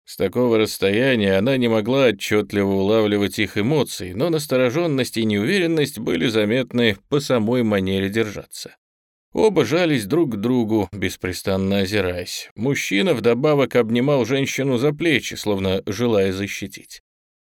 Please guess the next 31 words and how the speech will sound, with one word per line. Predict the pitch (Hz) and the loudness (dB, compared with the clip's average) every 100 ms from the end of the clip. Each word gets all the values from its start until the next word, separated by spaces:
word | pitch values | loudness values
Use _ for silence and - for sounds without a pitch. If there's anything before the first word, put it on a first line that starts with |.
| _ | _
При | - 98 107 | -2 2 0
их | 98 | 0
разнице | 101 107 98 92 - 92 | 2 2 0 -4 -4 -4
в | |
росте | 120 147 - - - - | -2 -4 -6 -14 -18 -10
это | 185 190 | -8 -4
могло | 165 160 185 | -2 -2 -2
показаться | 156 139 147 180 160 165 | -4 -4 -2 -4 -4 -2
забавным, | 139 175 165 190 120 92 - - - | 2 0 2 2 2 -2 -14 -18 -8
если | 175 160 151 | -2 -2 0
бы | 147 139 | -2 0
не | 139 143 - - | 0 0 -2 -6
искренняя | 170 147 147 143 143 143 139 | -8 -6 -4 -2 0 2 2
ярость, | 107 139 165 143 101 90 | 2 2 4 4 2 -2
буквально | 95 101 104 113 120 117 117 | -4 -4 2 4 4 2 0
исходящая | 120 - 127 151 131 - - 95 | 0 2 2 4 2 0 -2 -2
от | 95 | -2
них. | 104 58 - _ _ _ - | -6 -8 -16 _ _ _ -10
Джаспер | 95 135 208 - 131 | -6 -2 -2 0 0
Мэйхью | 110 170 170 151 170 | 2 0 -2 0 0
ушёл | 139 - 180 | 0 -2 -4
следом, | - 110 95 92 92 90 | -2 0 0 2 0 -2
держа | 95 92 135 170 | -4 0 0 2
ружьё | 151 107 151 | 0 2 2
на | 156 147 | 2 0
изготовку, | 101 104 95 92 87 - - - _ | 2 0 0 -2 -4 -10 -18 -18 _
но | - 175 - | -6 -4 -4
не | 170 180 | -4 -2
нацеленным | 175 151 - 135 98 98 95 | -4 -6 -4 0 0 0 0
на | 107 | -2
пленных. | - - - - - | -6 -16 -16 -20 -20